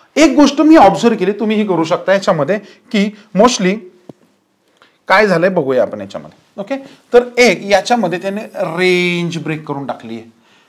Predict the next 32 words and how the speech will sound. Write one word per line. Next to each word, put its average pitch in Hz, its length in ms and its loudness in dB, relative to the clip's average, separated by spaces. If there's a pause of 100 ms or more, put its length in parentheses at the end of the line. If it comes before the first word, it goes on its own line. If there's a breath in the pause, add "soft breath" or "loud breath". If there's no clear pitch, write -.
म्हणजे 143 200 -8
त्याने 160 180 -8
त्याचा 165 260 -2
हाय 185 220 0
तोडलेला 208 400 2
आहे, 214 100 -4 (400 loud breath)
which 208 220 -6
is 233 200 -6
very 226 240 2
good 226 200 2
sign. 127 280 -4
म्हणजे 226 480 2 (500 loud breath)
जर 233 300 6
उद्या 226 400 4
बँक 240 320 2
निफ्टी 254 320 -2
पॉझिटिव्ह 247 580 2
राहतीये 220 380 2
तर 214 100 -4
तुम्हाला 208 320 -2
फक्त 208 240 -8
याच्याकडे 170 320 -2
लक्ष 151 180 -8
ठेवायचंय, 120 420 -6 (300 soft breath)
हा 156 60 0
उद्या 156 220 -2
पैसे 160 240 -8
काढून 131 260 -4
देईल 190 180 0
आपल्याला 107 260 -6
सकाळी 107 280 -10
सकाळी. 101 280 -16